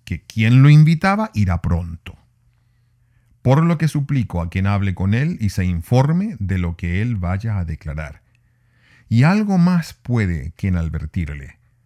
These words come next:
"Hasta les anduvo dando a sus hijitos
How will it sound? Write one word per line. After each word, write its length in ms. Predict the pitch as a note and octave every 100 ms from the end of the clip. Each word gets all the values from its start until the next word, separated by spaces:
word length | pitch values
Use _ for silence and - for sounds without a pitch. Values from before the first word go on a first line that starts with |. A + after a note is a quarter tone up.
| _ _ _ _ _ _ -
"Hasta 360 | G2+ G2 - G2+
les 240 | F#2 -
anduvo 680 | E2+ F#2 G2+ F3+ A3 D3 G2+
dando 440 | C3+ F3+ G#3+ G3
a 80 | C3
sus 340 | - A2 -
hijitos 720 | G2+ - - A#3+ - G3+ F#3